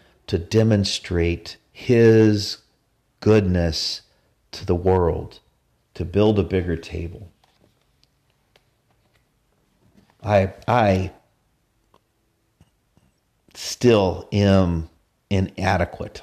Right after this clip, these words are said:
I'm just, I'm just not doing this well <laughs> on what is the church, but I, I read these passages and there is a cry on my heart, one, over how badly we've missed it, and it is, is costing,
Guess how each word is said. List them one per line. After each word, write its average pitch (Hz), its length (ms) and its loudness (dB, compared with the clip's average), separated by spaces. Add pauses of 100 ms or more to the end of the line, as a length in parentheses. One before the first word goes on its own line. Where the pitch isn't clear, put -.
I'm 87 180 -8
just, 82 200 -10 (240)
I'm 95 100 -4
just 117 160 0
not 113 200 -2
doing 110 240 4
this 90 200 -2
well 90 320 0 (500)
<laughs> - 500 -16
on 101 380 0
what - 280 4
is 110 340 4
the 95 100 -4
church, - 640 -2
but 95 140 2
I, - 320 0
I 92 100 -2
read 117 420 2
these 151 220 0
passages 85 920 -2
and 92 220 -6
there 85 140 -2
is 80 120 -2
a 78 80 -4
cry 120 640 -2
on 113 100 2
my 85 160 0
heart, 80 500 -8 (640)
one, 104 680 2
over 90 260 0
how 85 180 -2
badly 92 480 2
we've 104 340 -2
missed 76 360 -8
it, 76 200 -6
and 85 160 -4
it 76 140 -8
is, 73 120 -8 (240)
is 76 200 -10
costing, 82 1040 -8